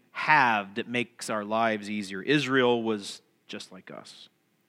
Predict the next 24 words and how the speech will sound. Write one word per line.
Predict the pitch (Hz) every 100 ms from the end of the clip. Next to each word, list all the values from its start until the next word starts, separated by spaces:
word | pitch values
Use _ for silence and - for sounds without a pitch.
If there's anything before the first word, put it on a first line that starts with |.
| _ _ _ _ _ _ _ _ _ _ _ _ _ _ _ -
And |
so | 113 160
the | 147
psalm | - 196 196
begins, | 175 143 135 143 139
as | 123
I've | 123 117
already | 120 117
read | 113 117 113
to | -
you | 120 113 -
earlier | 127 117 117 110
today | 117 110 110 117 127
in | 107
verse | 107 110 -
one, | 110 107 110 113 _ _ _ _ _ _ -
"I | 143
lift | 147 185 -
up | 190
my | 160 151 147
eyes | 139 135 131
to | 135
the | 120
hills. | - 151 123 101 - -